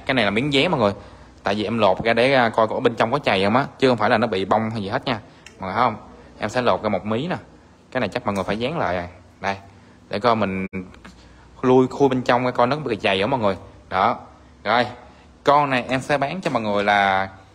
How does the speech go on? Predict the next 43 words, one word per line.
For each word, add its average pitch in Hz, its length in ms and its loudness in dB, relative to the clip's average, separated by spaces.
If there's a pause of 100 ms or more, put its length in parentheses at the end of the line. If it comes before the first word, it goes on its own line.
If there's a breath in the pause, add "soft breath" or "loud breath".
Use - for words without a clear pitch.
(200 loud breath)
hai 139 360 -2
mươi 135 320 -2
triệu 98 260 -6
sáu 131 300 -4
trăm 131 240 -4
nghìn. 101 280 -2 (680 loud breath)
Con 120 140 0
này 110 80 -2
còn 104 160 -4
bảo 135 100 0
hành 123 120 -6
đến 95 100 -4
tháng 143 260 -10
ba 127 280 -4 (140)
hai 120 160 -8
không 123 260 -8
hai 117 120 -10
mươi 117 100 -10
bốn 127 220 -8
nha. 175 140 -10 (420 loud breath)
Đó, 101 160 2
máy 113 300 -4
thì, 104 120 -6 (340)
máy 120 280 -2
thì - 60 -4
có 139 100 2
hộp 101 260 -2
mọi 95 80 -6
người. 101 160 0 (1000 loud breath)
Đây, 95 160 -6 (120)
máy 110 160 -2
thì 123 80 -6
có 120 100 0
hộp 110 260 -2
nha. 110 180 0 (140)
Ok 104 160 -4 (180)
chưa? 113 160 4 (2500 loud breath)
Cái 139 120 -2
hộp 110 280 0
là 104 120 4
heo 120 200 2
máy 123 240 2
luôn. 135 200 4